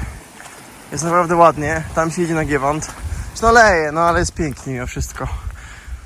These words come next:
A tam coś się odsłania. Jest ogromne. Tu jest jakiś w ogóle domek. Tam też są.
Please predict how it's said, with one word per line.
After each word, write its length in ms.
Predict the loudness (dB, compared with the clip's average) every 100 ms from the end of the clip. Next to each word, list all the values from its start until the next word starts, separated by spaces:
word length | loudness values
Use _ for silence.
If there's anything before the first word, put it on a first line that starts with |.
| -12
A 60 | 2
tam 220 | 2 4
coś 160 | -2 -2
się 120 | 0
odsłania. 640 | 0 4 4 4 4 4 2 0 -2 -4 -10 -20 -8 -2
Jest 200 | -2 0
ogromne. 680 | 0 2 4 4 4 0 0 4 4 4 0 -8 -10 -12 -16 -16 -8
Tu 100 | -6
jest 100 | -4
jakiś 240 | -6 -6
w 60 | -4
ogóle 200 | -2 0
domek. 300 | 0 -2 -6 -6 -8 -8 -8 -6 -6 -10 -8 -2
Tam 120 | -2
też 220 | 0 -2 -4
są. 260 | -6 -6